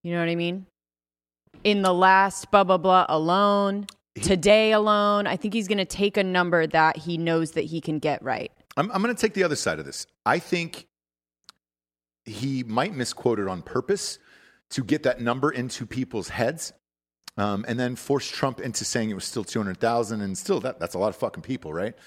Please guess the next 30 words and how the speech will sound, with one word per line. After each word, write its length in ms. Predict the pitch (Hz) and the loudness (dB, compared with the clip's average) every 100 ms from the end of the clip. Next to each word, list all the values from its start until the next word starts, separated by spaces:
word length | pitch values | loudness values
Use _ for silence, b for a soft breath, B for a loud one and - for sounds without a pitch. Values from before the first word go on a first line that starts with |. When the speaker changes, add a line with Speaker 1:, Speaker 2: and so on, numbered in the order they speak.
| 180 | -8
Speaker 1:
Mm-hmm. 300 | 180 151 95 | -8 -6 -4
Speaker 2:
Um, 460 | 95 95 95 95 - _ _ _ _ _ _ - | -4 -2 -4 -8 -14 _ _ _ _ _ _ -4
so 280 | - 147 151 | 0 0 2
I, 120 | 143 - | 0 0
I 60 | 143 | 0
think 180 | 170 | -2
it's 220 | 156 - - | -4 -8 -8
twofold, 500 | - 160 107 82 - | -6 -4 -4 -6 -4
but, 260 | 98 - - | -4 -2 0
uh, 260 | 113 117 139 | 2 2 0
yes, 320 | 151 - - | -2 -4 -4
I, 120 | 117 | -2
I'm, 280 | 117 120 131 | 0 -4 -4
I'm 240 | 123 120 107 - | -4 -6 -8 -14
hammering 380 | 131 123 95 76 | -8 -6 -6 -6
that. 160 | 71 64 b b - | -12 -14 b b -6
Absolutely. 560 | 107 - 110 101 69 - b b b - | -6 -4 -4 -4 -4 -14 b b b -6
Um, 500 | 87 90 87 85 85 _ _ _ _ _ _ _ _ _ _ _ - | -4 -4 -6 -8 -12 _ _ _ _ _ _ _ _ _ _ _ -14
yeah, 160 | 98 | -12
it's 140 | 80 - | -10 -12
a 40 | |
great 280 | 71 73 101 | -6 -4 -4
one. 160 | 65 - B B B - | -8 -18 B B B -2
Uh, 340 | 98 98 98 | 0 2 0
will 180 | 113 165 | 0 -2
Joe 240 | 113 165 | 0 -2
Biden 440 | 131 131 135 139 131 | 0 0 0 -2 -6
say 440 | - - 131 127 | -4 -2 0 -2
Russia 580 | 127 92 107 147 - 80 | -2 0 0 0 -2 -4
tonight? 560 | - 80 67 62 - | -4 -10 -12 -14 -16